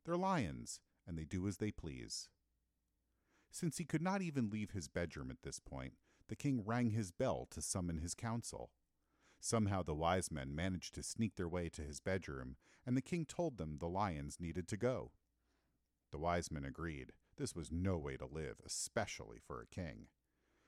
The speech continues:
They pondered the matter and eventually, after delving deep into their bag of tricks and wisdom, arrived at a solution. To chase out the lions,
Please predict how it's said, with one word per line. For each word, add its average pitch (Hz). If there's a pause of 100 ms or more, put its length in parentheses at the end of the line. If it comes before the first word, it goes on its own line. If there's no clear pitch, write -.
(260)
They 156
pondered 185
the 101
matter 71
and 113
eventually, 98 (920)
after 117
delving 117
deep 147
into 131
their 101
bag 98
of 104
tricks -
and 101
wisdom, 71 (300)
arrived 71
at 87
a -
solution. 80 (720)
To -
chase 95
out 98
the 107
lions, 62